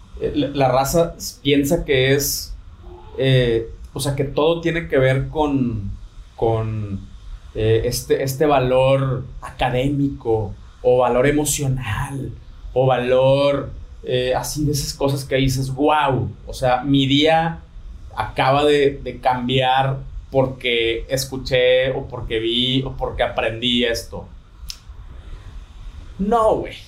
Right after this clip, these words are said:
O sea, o sea, sí, pero también hay que entretener. Es este concepto que se llama infotainment, ¿ok? Información entretenida.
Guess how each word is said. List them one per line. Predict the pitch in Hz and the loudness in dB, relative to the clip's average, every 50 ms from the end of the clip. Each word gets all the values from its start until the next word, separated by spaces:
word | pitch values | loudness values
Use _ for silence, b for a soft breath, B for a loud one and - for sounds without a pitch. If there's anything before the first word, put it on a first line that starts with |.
| - - - - - - - - - - - - - | -16 -16 -14 -14 -16 -16 -16 -16 -18 -18 -18 -18 -4
O | - | 0
sea, | 156 160 160 156 156 156 - - - - | 2 4 4 4 2 -2 -6 -14 -14 -8
o | - 156 | -4 0
sea, | 139 175 165 | 0 2 0
sí, | - - 208 247 240 185 - - - - - - - - - - - - - - - - | 2 2 2 2 2 2 0 -2 -4 -10 -16 -16 -16 -18 -18 -18 -18 -18 -18 -12 -4 0
pero | 151 147 143 143 143 143 143 143 143 - - - - - - - - | 2 2 4 4 4 2 2 0 -2 -6 -12 -14 -16 -16 -18 -4 0
también | - 139 139 156 175 | 2 4 4 4 4
hay | 196 202 196 | 4 4 2
que | 208 | 2
entretener. | 202 196 208 202 - 170 139 147 165 180 170 - - - - - - - - - - - - | 2 2 0 0 0 0 0 0 0 -2 -2 -6 -10 -14 -16 -16 -16 -18 -18 -16 -16 -14 -6
Es | 131 127 | -4 -2
este | 139 135 139 185 - | 0 0 0 0 0
concepto | 170 147 135 143 147 147 - 175 - | 0 0 0 0 0 -2 -2 -4 -6
que | - | -6
se | - 131 | -4 -2
llama | 135 139 147 143 - - | 0 0 0 0 -2 -2
infotainment, | 156 160 160 165 160 165 160 147 - - 156 156 160 151 131 113 - - - - - - - - - - - - - - - - - | -2 0 2 2 2 2 0 0 2 0 0 0 -2 -4 -6 -6 -6 -8 -10 -12 -14 -18 -20 -20 -20 -20 -20 -20 -20 -20 -18 -18 -10
¿ok? | - - 117 123 135 135 - - - - | -4 0 0 0 0 0 -4 -10 -12 -8
Información | - 143 139 - 151 139 139 131 127 131 - 151 170 | -4 -4 0 2 2 2 4 2 2 2 2 2 4
entretenida. | 190 180 - 180 180 - 160 143 151 160 185 175 135 127 - | 4 2 2 0 -2 0 0 0 0 0 0 -2 -4 -6 -10